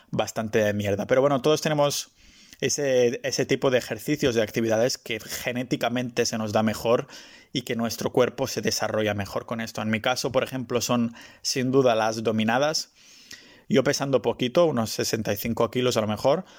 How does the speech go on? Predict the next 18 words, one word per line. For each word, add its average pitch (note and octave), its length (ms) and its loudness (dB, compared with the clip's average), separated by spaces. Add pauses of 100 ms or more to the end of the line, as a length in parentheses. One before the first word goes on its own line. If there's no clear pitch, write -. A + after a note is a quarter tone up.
(360)
me A#2 240 2
puedo B2+ 320 4
meter A#2+ 560 2 (560)
veinte B2+ 560 -2
kilos A#2+ 320 2
de A2 80 2
lastre A#2+ 500 0 (560)
y B2+ 100 -2
sacarme A#2+ 840 0
siete, B2+ 420 2
ocho A#2+ 360 2
dominadas A2 640 2
sin A#2 260 -4
problemas. G#2 480 -2
O A2 60 -2
sea, G#2+ 300 0
se - 140 -2
nota, C3+ 400 2